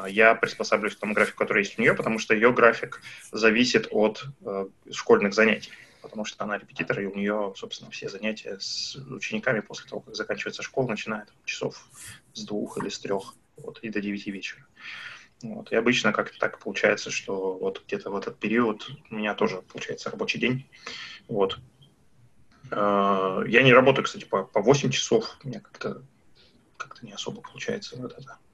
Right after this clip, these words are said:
тема. Вот, обычно работаю меньше. Обычно ставлю себе какую-то одну главную задачу на день, которую надо решить. Вот. Остальное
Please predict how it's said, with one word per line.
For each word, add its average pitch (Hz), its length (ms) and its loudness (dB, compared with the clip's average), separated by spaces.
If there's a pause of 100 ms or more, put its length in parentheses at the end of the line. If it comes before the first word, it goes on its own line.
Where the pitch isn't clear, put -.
тема. 101 300 -2 (640)
Вот, - 160 -8
обычно - 320 2
работаю 98 280 4
меньше. - 260 -6 (120)
Обычно 113 240 2
ставлю 123 320 6
себе 110 240 4
какую-то 107 540 2 (320)
одну 113 340 6
главную 107 400 8
задачу 110 400 6
на 107 120 4
день, 98 160 -2
которую 101 340 -2
надо 98 160 -4
решить. - 400 -6 (800)
Вот. - 220 -10 (100)
Остальное 104 880 4